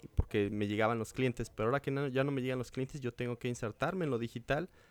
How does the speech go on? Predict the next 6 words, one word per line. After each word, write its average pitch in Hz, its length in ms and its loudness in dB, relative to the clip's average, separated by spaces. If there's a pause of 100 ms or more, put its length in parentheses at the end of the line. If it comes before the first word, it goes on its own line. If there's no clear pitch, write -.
(320)
para 107 240 6
poder, 120 440 6
eh, 101 300 0
llegar 113 300 4
a 110 80 4
ellos. 135 480 2